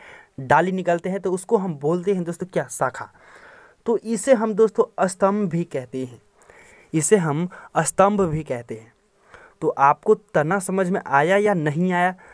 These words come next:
जल्दी से वीडियो के कमेंट में बताइएगा। और चलिए दोस्तों, इसको हम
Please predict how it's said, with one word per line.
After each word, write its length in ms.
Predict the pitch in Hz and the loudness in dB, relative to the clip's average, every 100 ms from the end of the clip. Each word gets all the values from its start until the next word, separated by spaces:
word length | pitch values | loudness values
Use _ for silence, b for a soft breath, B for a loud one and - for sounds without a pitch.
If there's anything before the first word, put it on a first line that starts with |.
| B B | B B
जल्दी 360 | 131 151 170 202 | 0 2 2 0
से 140 | 196 | -2
वीडियो 260 | 151 147 175 | -2 0 0
के 100 | 185 - | 0 0
कमेंट 360 | 143 151 156 | 0 0 -2
में 120 | 151 131 | -4 -4
बताइएगा। 480 | 131 127 147 175 180 B B B B B B | -4 -2 0 0 -2 B B B B B B
और 140 | 151 | 2
चलिए 220 | - 196 | 2 0
दोस्तों, 300 | 214 226 - 202 | 2 0 0 -2
इसको 300 | 196 - 226 | -2 0 0
हम 320 | 190 170 | 2 -2